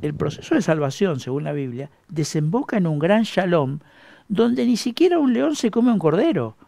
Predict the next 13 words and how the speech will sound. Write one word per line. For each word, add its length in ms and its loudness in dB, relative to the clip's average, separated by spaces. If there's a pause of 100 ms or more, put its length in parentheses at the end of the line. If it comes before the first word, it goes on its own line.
(400)
O 40 -20
sea, 120 4
la 100 4
violencia 580 2 (540)
queda, 440 2 (1080)
eh, 440 -4
eliminada 720 6
del 160 4
mundo. 600 0 (1200)
Todo 280 2
tipo 300 -4
de 80 0
violencia. 640 -10